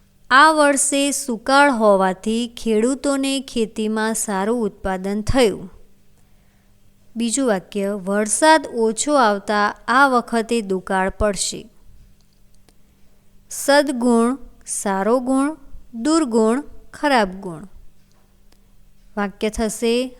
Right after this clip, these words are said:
હંમેશા સદગુણી માણસનો સંગ કરવો જોઈએ. દુર્ગુણ માણસને પતન તરફ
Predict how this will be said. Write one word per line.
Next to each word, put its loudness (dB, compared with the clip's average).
હંમેશા 2
સદગુણી 0
માણસનો 0
સંગ -2
કરવો -2
જોઈએ. -6
દુર્ગુણ 2
માણસને 2
પતન -2
તરફ -2